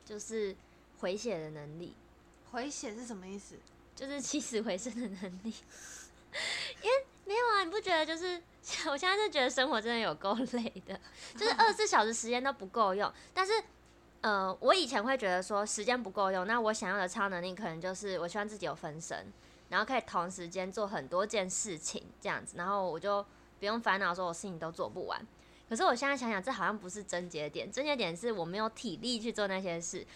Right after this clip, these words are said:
Speaker 1: 假如我的，我就觉得如果是分身术的话，你的本体<laughs> 如果没有那么多的精力的话，就算有分身术，他可能也没办法完成那么多事情。
Speaker 2: 嗯。
Speaker 1: 所以我觉得那个体力跟精力才是最主要的核心。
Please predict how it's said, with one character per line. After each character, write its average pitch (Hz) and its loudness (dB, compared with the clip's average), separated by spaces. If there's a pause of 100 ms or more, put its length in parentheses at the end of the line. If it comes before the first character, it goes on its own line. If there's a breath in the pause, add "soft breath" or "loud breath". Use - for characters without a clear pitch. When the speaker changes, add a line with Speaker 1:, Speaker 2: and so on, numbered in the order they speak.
(140)
Speaker 1:
假 208 8
如 269 6
我 226 6
的， 196 2 (200 loud breath)
我 233 -4
就 392 2
觉 320 2
得 247 8
如 254 6
果 277 8
是 240 2
分 240 2
身 240 -2
术 247 0
的 202 6
话， 226 2 (140)
你 214 -8
的 214 0
本 214 0
体 254 0 (420)
<laughs> - -2
如 311 0
果 359 4
没 330 2
有 320 8
那 320 2
么 277 6
多 269 2
的 240 6
精 233 -2
力 247 2
的 202 2
话， 214 2 (220 loud breath)
就 339 -4
算 339 2
有 208 4
分 208 0
身 214 0
术， 214 -4
他 254 0
可 269 -2
能 180 -4
也 170 -4
没 165 -4
办 190 -4
法 175 0
完 156 -2
成 180 -8
那 170 -6
么 165 -8
多 160 -6
事 180 -10
情。 - -10 (180)
Speaker 2:
嗯。 220 -12
Speaker 1:
所 370 0
以 - 4
我 302 6
觉 220 2
得 220 0
那 247 -2
个 240 0
体 233 -6
力 214 -6
跟 208 0
精 208 -6
力 208 -4
才 196 -8
是 185 -8
最 196 -2
主 151 -8
要 170 2
的 156 -4
核 165 -8
心。 135 -10